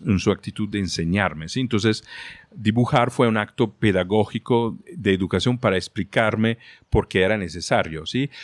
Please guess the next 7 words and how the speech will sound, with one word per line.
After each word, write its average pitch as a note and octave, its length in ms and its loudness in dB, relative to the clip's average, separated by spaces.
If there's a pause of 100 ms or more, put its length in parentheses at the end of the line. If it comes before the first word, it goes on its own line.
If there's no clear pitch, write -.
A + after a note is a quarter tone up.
Fue C3+ 240 4
como D#3 220 0
casi C#3 320 0
que B2+ 160 0
racionalizar, A#2+ 1120 0 (880)
eh, G2 520 0
eh, F2 580 -4